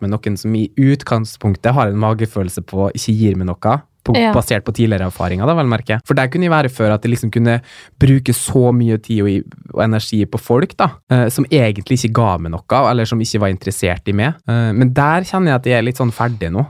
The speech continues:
Speaker 1: Eh, at jeg vil heller fokusere på, på dem som gir meg noe, og som er genuint interessert, da.
Speaker 2: Ja, man må passe på det der, egentlig, for at det er jo sånn, altså,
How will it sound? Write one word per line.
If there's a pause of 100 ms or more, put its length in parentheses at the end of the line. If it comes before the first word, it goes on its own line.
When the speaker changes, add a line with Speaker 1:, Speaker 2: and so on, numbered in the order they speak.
(140)
Speaker 1:
Eh,
at
jeg
vil
heller
fokusere
på,
på
dem
som
gir
meg
noe,
og
som
er
genuint
interessert,
da. (120)
Speaker 2:
Ja,
man
må
passe
på
det
der,
egentlig,
for
at
det
er
jo
sånn,
altså,